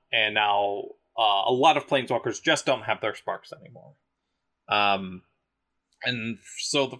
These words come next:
for the purposes of this episode, we will mention, uh,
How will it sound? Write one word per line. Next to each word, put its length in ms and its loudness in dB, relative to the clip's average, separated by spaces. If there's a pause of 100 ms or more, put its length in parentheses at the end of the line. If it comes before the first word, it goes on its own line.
for 120 -6
the 80 -6
purposes 600 0
of 500 2
this 180 0
episode, 680 -2
we 100 2
will 200 4
mention, 640 0 (360)
uh, 580 4